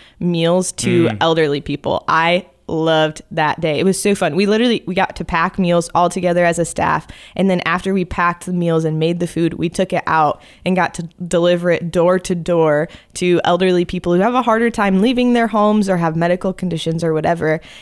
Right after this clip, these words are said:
Speaker 1: And we got to just share Jesus's love with them. And we got to pray with some of them. It was amazing.
Speaker 2: Which is actually a part of our future plan to do this service project that we're doing. And it's really cool. I can't wait to share more information with you, but that's on the way. But essentially what it is, is we're hoping to use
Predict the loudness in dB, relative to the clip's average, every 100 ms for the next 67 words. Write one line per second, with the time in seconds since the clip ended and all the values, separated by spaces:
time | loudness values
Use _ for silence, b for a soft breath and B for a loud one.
0 | B -2 2 2 0 -2 -4 -2 0 0
1 | 0 -2 -4 -4 -4 -2 -2 0 -2 0
2 | 0 2 0 0 -2 -2 -6 -2 0 2
3 | 2 0 0 0 0 0 2 2 2 0
4 | 0 -4 -4 -6 -8 -10 -8 -4 -4 -2
5 | -4 -4 -4 -4 -2 -4 -2 -2 -2 -2
6 | -8 b b b -6 -6 -6 -4 -4 -2
7 | -4 -4 -6 -8 -6 -4 -6 -6 -6 -4
8 | -2 -2 -2 -4 -6 -6 -4 -4 -2 -4
9 | -4 -4 -4 -4 -4 -8 B B B B
10 | -6 -2 -2 -2 -4 -8 -14 -20 -10 -6
11 | -4 -2 0 -2 -2 -4 -4 -4 -4 -2
12 | -2 -4 -2 -2 -2 -2 -2 -4 -6 -6
13 | -6 -6 -6 -6 -2 -4 -4 -4 -2 -2
14 | -2 -2 -2 -2 -2 -4 -4 -2 -2 -2
15 | -2 0 0 0 -2 -2 -4 -4 -2 -2
16 | -2 -6 -4 -4 -2 -2 -4